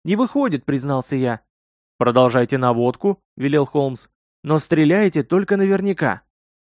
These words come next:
Нельзя упустить шанс, второго нам не дадут. Возьмете прицел — предупредите. После выстрела нам придется маневрировать». «Есть предупредить». Я вновь был на войне.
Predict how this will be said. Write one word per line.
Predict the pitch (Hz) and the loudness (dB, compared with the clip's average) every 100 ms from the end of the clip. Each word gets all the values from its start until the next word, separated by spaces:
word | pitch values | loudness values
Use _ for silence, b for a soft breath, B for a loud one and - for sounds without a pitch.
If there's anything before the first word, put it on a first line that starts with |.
| - | -2
Нельзя | 180 220 247 190 | 0 2 4 4
упустить | 135 175 - 185 | 2 -2 -2 -4
шанс, | - 139 98 - _ | 0 0 0 -14 _
второго | _ 135 170 247 151 | _ 0 2 2 2
нам | 143 190 | 0 0
не | 202 | 2
дадут. | 190 180 131 - _ _ _ - | 2 2 -2 -4 _ _ _ -2
Возьмете | 135 147 196 202 | 0 2 2 0
прицел — | 190 190 - 262 196 - | 0 -2 0 2 2 0
предупредите. | - 151 202 196 185 139 127 123 - _ _ _ | -2 0 0 0 -2 -2 -2 -6 -6 _ _ _
После | 139 143 143 | -2 0 0
выстрела | 131 214 233 233 233 226 | 0 0 0 0 2 2
нам | 175 175 196 | 2 0 0
придется | 208 175 180 - | -2 0 -2 -2
маневрировать». | 196 202 202 160 247 190 117 - _ _ _ _ _ - | -4 -2 -2 -2 -2 -2 -2 -6 _ _ _ _ _ -10
«Есть | 123 120 147 233 - - | -8 -4 0 0 0 -4
предупредить». | 143 135 131 139 135 127 - _ _ _ _ _ _ _ _ _ | -2 -2 0 0 0 -2 -4 _ _ _ _ _ _ _ _ _
Я | 131 131 | -2 -2
вновь | 120 170 180 | 0 -2 -2
был | 156 175 | 0 0
на | 170 165 | 0 0
войне. | 170 165 139 104 | -2 -2 -4 -6